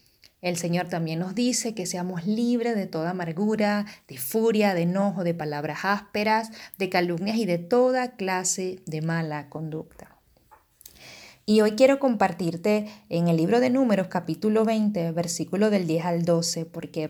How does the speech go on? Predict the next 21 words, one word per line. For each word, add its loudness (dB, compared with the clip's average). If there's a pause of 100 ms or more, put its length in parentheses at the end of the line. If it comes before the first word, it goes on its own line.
vemos 0
cómo 2
Moisés, 2 (420)
eh, -6
experimentó 4
ira, 4
molestia 0
y 6
actuó 0
de 0
una -2
forma 0
incorrecta, 0
al -2
punto 0
que 2
el 0
Señor, 2 (580)
eh, 0
le 4
exhorta 4